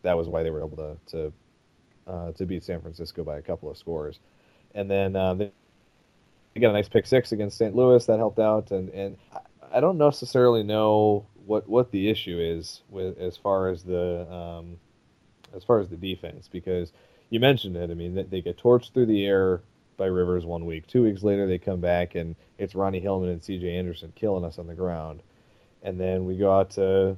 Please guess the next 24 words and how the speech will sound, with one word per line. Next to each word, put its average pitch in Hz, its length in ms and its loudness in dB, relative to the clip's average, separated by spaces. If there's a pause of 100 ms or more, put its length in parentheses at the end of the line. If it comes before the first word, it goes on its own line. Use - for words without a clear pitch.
(120)
um, 98 480 -6
Carolina, 117 600 6
and 104 80 0
it's, - 320 -6
it's 101 200 -6
the 104 100 -4
same 110 260 -2
thing. 113 160 2
We 101 80 -2
get 98 160 -2
beat 101 180 -4
through 110 140 0
the 107 120 4
air 117 140 8
again. 73 380 -6
So, 98 340 0 (640)
uh, 80 80 -10 (460)
it's, - 400 -2 (180)
it's 127 180 -4
one 160 160 10
of 156 60 12
those 120 160 8
things 131 280 2
where, 107 640 6